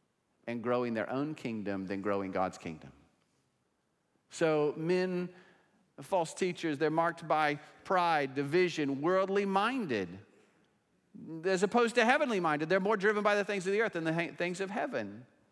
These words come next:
More interested in the stuff of this world than the souls of men and women. And then devoid of the Spirit.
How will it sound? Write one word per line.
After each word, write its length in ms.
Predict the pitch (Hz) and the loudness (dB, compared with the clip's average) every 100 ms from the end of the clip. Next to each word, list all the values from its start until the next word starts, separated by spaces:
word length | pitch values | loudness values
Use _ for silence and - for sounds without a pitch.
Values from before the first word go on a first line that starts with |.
| _ _ _ _ _ _ - | _ _ _ _ _ _ 0
More 240 | 170 180 | 2 2
interested 600 | 170 196 175 135 - 139 | 2 -4 -6 -8 -4 -4
in 60 | 135 | -4
the 60 | |
stuff 320 | 127 - 160 | -4 -2 -2
of 60 | 156 | -4
this 160 | 147 - | -8 -6
world 380 | 170 180 143 131 | -6 -2 -4 -4
than 80 | |
the 100 | 123 | -6
souls 580 | 113 - 156 151 113 101 | -6 -6 -4 -4 -6 -8
of 100 | 98 | -8
men 220 | 135 170 | -6 -4
and 100 | 156 | -4
women. 580 | 151 151 107 87 92 101 104 _ _ _ _ _ _ _ - | -4 -6 -8 -14 -20 -20 -20 _ _ _ _ _ _ _ -6
And 180 | 165 190 | -2 0
then 220 | 214 190 | 2 4
devoid 380 | 175 170 208 208 | 4 4 4 2
of 60 | |
the 60 | 202 | 0
Spirit. 680 | - - - 240 135 113 | -6 -8 -6 0 0 -2